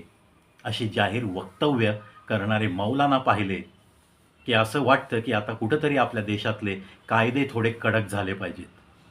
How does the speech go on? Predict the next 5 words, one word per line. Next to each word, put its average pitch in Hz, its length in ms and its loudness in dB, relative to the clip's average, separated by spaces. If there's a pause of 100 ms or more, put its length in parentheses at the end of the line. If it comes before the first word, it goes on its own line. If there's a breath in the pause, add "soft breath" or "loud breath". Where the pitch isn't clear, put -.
(880 loud breath)
ज्या 151 220 8
काही 208 300 6
रिट्स 185 280 2
पेंडिंग 156 460 4
आहेत 139 280 2